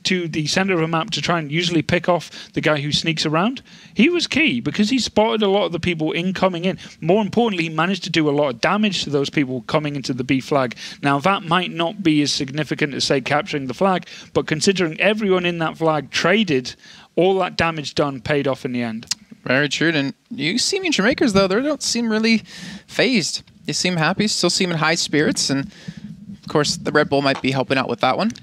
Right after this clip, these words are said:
Speaker 1: Yeah, that
Speaker 2: Might be giving them some wings on, on top of this, but, you know,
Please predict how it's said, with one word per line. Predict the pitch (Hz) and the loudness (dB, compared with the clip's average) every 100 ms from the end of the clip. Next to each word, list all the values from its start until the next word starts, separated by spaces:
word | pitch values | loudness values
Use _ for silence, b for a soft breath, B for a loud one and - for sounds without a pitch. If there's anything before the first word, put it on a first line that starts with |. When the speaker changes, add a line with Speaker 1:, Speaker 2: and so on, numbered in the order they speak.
| - - - | -18 -20 -12
Speaker 1:
Yeah, | - 127 175 175 160 | -4 0 2 2 0
that | 190 208 | 0 -2
Speaker 2:
Might | - | 0
be | 151 | -2
giving | 135 139 | 0 0
them | 135 | 0
some | - 139 | -2 0
wings | 135 135 143 147 | 0 0 0 -2
on, | 143 - | -2 -4
on | 131 | -4
top | 127 143 147 | 0 0 2
of | |
this, | 143 240 | 0 0
but, | - 147 - B B B B B B _ _ | 2 2 0 B B B B B B _ _
you | - | 4
know, | 285 330 | 4 4